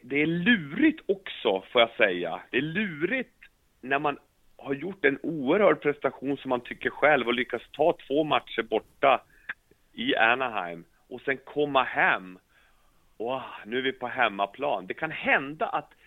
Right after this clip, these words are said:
ens förväntningar förändras lite grann. Det re-, och, och att man, man tänker att nu ska det här ändras lite. "Åh, nu är vi hemma."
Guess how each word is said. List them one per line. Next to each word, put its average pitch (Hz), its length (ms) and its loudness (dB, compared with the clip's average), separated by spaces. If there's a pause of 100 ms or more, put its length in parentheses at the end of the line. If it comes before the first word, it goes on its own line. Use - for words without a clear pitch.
(460)
ens 147 180 -8
förväntningar 165 920 0 (140)
förändras 151 560 2
lite 156 520 -4
grann. 139 400 0 (1040)
Det 139 160 0
re-, 156 160 0 (460)
och, 123 280 -4 (720)
och 135 200 -2
att 139 80 0
man, 143 200 0
man 139 140 -2
tänker 147 280 0
att 131 80 -4
nu 160 160 -2
ska 156 140 0
det 139 60 2
här 135 120 4
ändras 135 520 0
lite. 113 340 -4
"Åh, 143 240 2
nu 131 100 -4
är 143 40 -2
vi 127 120 0
hemma." 113 480 -4